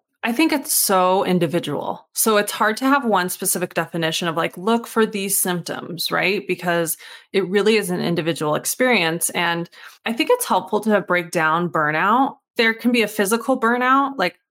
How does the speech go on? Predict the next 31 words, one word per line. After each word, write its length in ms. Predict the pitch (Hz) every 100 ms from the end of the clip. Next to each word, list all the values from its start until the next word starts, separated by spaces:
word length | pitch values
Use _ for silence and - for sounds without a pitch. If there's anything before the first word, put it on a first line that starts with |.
| -
we 140 | 208
do 160 | 202 226
know 140 | 233
some 200 | 220 208
people 300 | 190 190 190
faint 560 | 185 202 170 - - - -
or 140 | 180
end 160 | 175 175
up 160 | 175 -
going 140 | 180
to 80 | 180
the 40 |
hospital 360 | 175 165 - 175
of 100 | 156
dehydration, 640 | 170 160 160 147 143 -
right? 300 | 170 185 208 _ - _
That 160 | 214 208
does 140 | 226 -
happen. 320 | 214 - 180
I've 120 | 170
talked 280 | - 147 -
to 80 | 175
many 240 | 160 160
people 360 | 160 156 - 165
who 260 | 165 160
that 220 | 143 147
was 180 | 185 165
their 140 | 160 151
wake-up 360 | 147 143 123
moment. 320 | 131 117 - - _ _ _ _ -
But 280 | 247 233